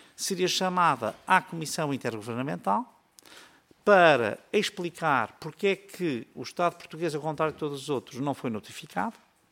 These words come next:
e para debater a futura aplicação deste critério com os vinte e seis Estados. Isto foi considerado por todos os repères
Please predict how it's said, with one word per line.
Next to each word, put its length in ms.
e 160
para 480
debater 880
a 80
futura 360
aplicação 560
deste 260
critério 680
com 440
os 360
vinte 220
e 40
seis 180
Estados. 520
Isto 340
foi 160
considerado 720
por 160
todos 340
os 140
repères 720